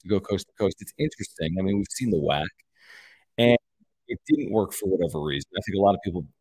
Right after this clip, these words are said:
believe because of the geography and because of the travel, even though they went to a pod system, and you literally went from where with the wac? Somebody fill me in. Hawaii to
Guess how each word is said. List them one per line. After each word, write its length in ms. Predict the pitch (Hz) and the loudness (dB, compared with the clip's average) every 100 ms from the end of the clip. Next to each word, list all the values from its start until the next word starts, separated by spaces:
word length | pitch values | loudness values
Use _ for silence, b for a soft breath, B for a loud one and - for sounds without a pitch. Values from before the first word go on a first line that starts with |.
| - | -6
believe 340 | 92 98 98 | -2 0 0
because 340 | 95 - 101 92 | -2 -2 -2 -2
of 60 | |
the 80 | 85 | -6
geography 760 | 82 87 85 78 - 90 82 80 | -2 0 0 -2 -6 -4 -2 -2
and 80 | 85 | -8
because 420 | 82 - 101 90 | -10 -6 -2 0
of 140 | 87 71 | 0 -4
the 180 | - _ | -10 _
travel, 540 | - 78 71 73 73 - _ _ _ - | -6 -2 -2 -4 -10 -12 _ _ _ 0
even 180 | 127 117 | 2 6
though 120 | 113 | 6
they 100 | 101 | 6
went 180 | 101 101 | 6 4
to 100 | 104 | 2
a 40 | |
pod 320 | 85 95 87 - | 4 4 4 0
system, 500 | 90 82 90 85 90 | -2 -2 -4 -4 -4
and 140 | 101 92 | -2 0
you 80 | 98 | 2
literally 380 | 101 98 90 85 | 2 2 2 0
went 160 | 85 | -2
from 340 | - 80 71 67 78 | -6 -10 -10 -12 -4
where 340 | 87 85 73 | 0 0 -2
with 160 | - - | -6 -10
the 80 | |
wac? 320 | 78 76 71 - | -2 -2 -2 -4
Somebody 260 | 90 82 | -6 -4
fill 200 | - 85 | -4 -4
me 120 | 80 | -2
in. 100 | 76 | -4
Hawaii 540 | 69 85 80 82 85 85 - - | -4 -4 0 2 2 0 -2 -4
to 400 | 85 82 76 | -2 0 -2